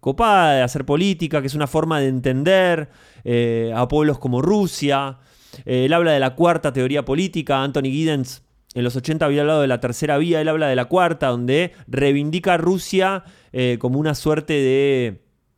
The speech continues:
eh, nada, eh, cultura que quiere tener su espacio en el concierto mundial de, del concierto mundial, porque no se me ocurre otra metáfora para eso. Con lo cual me parece interesante.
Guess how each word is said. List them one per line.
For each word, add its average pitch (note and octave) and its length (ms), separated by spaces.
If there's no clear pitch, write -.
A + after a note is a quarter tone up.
eh, G#2 380
nada, G2+ 440
eh, A2+ 200
cultura D3+ 580
que C3 140
quiere C3 560
tener B2+ 280
su C3+ 140
espacio E3 680
en A2+ 160
el A#2 120
concierto C3+ 600
mundial C3+ 600
de, G2+ 760
del A2 240
concierto A#2 640
mundial, A2 500
porque G2+ 220
no A2+ 160
se A2+ 100
me A2 80
ocurre A#2 220
otra A2 160
metáfora G#2 440
para F2+ 160
eso. F2+ 220
Con D3+ 160
lo E3 80
cual G#3+ 140
me G#3+ 100
parece F#3+ 240
interesante. C3 800